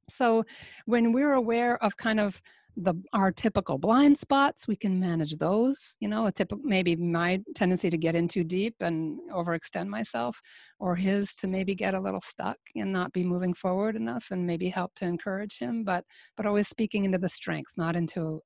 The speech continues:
a critical awareness of the other person. It's groundbreaking. There's a great book called Strengths-Based Marriage that I highly recommend.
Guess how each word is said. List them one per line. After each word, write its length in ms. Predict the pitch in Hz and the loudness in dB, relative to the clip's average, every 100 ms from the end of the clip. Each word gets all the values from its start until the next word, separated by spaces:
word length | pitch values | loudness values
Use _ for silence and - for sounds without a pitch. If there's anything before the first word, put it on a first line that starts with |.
| - | -6
a 80 | |
critical 600 | 180 - 208 175 - 120 | -8 -4 -2 -2 -6 -10
awareness 420 | 135 139 147 - - | -8 -10 -10 -10 -8
of 100 | 143 | -8
the 100 | 73 | -10
other 160 | - - | -12 -12
person. 340 | 73 - - - - - - - | -12 -12 -12 -18 -20 -20 -14 -2
It's 160 | 254 | -2
groundbreaking. 520 | - 214 202 190 180 220 | 2 2 4 2 2 2
There's 120 | 226 | 2
a 40 | |
great 260 | 220 226 226 | 2 2 2
book 160 | 220 | -2
called 200 | - 185 | 0 -2
Strengths-Based 920 | 180 - 196 - - 180 180 180 - - | 0 -2 -2 -4 -12 -2 0 0 -2 -4
Marriage 360 | 180 170 160 - | -2 -2 -4 -6
that 80 | 175 | -6
I 140 | 170 - - - | -6 -8 -16 -4
highly 360 | 220 262 254 214 | 0 2 4 2
recommend. 600 | 165 - 156 127 - | -2 -6 -6 -8 -10